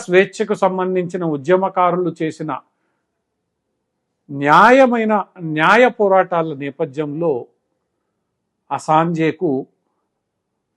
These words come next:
బ్రిటన్లో కొంతమేర ఊరట లభించింది, ఆయనకు స్వేచ్ఛ లభించింది.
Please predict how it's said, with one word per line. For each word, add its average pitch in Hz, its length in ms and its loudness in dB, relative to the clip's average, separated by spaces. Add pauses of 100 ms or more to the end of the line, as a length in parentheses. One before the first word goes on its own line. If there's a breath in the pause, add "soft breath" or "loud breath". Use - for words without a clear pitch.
(480)
బ్రిటన్లో 165 720 2 (380)
కొంతమేర 160 500 -2 (160)
ఊరట 180 260 2
లభించింది, 160 680 -6 (420)
ఆయనకు 143 440 -8
స్వేచ్ఛ 127 300 -10 (120)
లభించింది. - 480 -20